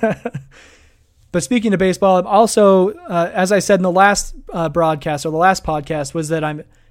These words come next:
I joined a fantasy baseball league. My buddy Charlie, who's one of my, my contributors on the blog, he invited me to a fantasy league. He's like, "You know what? You can use this as research for the blog, man."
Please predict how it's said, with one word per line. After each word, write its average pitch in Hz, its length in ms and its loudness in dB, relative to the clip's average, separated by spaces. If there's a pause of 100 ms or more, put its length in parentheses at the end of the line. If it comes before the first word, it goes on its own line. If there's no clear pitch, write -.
(140)
I 151 100 -2
joined 185 420 2
a 170 80 0
fantasy 180 540 0
baseball 156 540 0
league. 123 340 -8 (460)
My 139 100 -4
buddy 165 280 0
Charlie, 185 460 0
who's 170 160 -4
one 175 120 -4
of 156 60 -4
my, 170 260 -4
my 156 120 -6
contributors 165 460 -8
on 160 100 -6
the 143 60 -10
blog, 156 440 -4 (380)
he 180 420 -4 (720)
invited 175 400 2
me 190 120 2
to 185 120 -2
a 170 40 -2
fantasy 170 440 -4
league. 139 220 -2
He's 156 180 -4
like, 147 180 -2
"You 151 60 -6
know 160 140 -2
what? 175 200 0
You 156 80 -12
can 160 120 -8
use 170 180 0
this 170 160 -6
as 160 120 -6
research 170 460 -2
for - 100 -14
the 165 100 -6
blog, 202 360 0
man." 170 400 -4